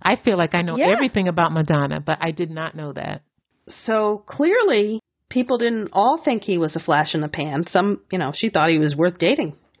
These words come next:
Speaker 1: Yeah, and she's the type that, like, I don't see Madonna dating someone who's not, like, on her level creati-,
Speaker 2: Right.
Speaker 1: creativity-wise.
Speaker 2: She's not gonna date an unsuccessful person.
Speaker 1: Right, and, and somebody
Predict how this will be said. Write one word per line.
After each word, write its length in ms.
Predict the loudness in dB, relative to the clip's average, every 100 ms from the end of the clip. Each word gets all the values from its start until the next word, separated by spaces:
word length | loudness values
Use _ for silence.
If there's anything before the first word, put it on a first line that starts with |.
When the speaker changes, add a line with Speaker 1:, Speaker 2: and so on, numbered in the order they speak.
| -2
Speaker 1:
Yeah, 340 | 2 2 0 -2
and 200 | 0 2
she's 260 | 2 0 2
the 80 | -2
type 340 | 2 0 2
that, 200 | -2 -2
like, 340 | -4 -4 -6 -16 _ _ -4
I 100 | 0
don't 200 | 2 0 -4 _ _ _ -8
see 320 | 0 2 4 2
Madonna 480 | 0 2 2 2 2
dating 440 | 2 2 2 -2
someone 500 | -2 -2 0 -2 -4 -6 _ _ _ _
who's 200 | -2 0
not, 300 | 2 2 2
like, 360 | 0 0 -2 -12 _ _ _ _ _ _
on 200 | 0 0
her 180 | 2 2
level 340 | 2 2 2 -2
creati-, 480 | 0 0 2 0 0
Speaker 2:
Right. 420 | 2 2 0 0
Speaker 1:
creativity-wise. 540 | 2 2 0 0 2
Speaker 2:
She's 40 | 2
not 240 | 2 2
gonna 260 | 2 2 0
date 420 | 0 2 2 0
an 120 | -6 -4
unsuccessful 960 | -4 -4 -8 -8 -2 -4 -4 -10 -8
person. 540 | -8 -10 -12 -16 -18 -8
Speaker 1:
Right, 380 | 0 2 0 -2
and, 180 | -2 0
and 120 | 2 2
somebody 360 | 2 2 0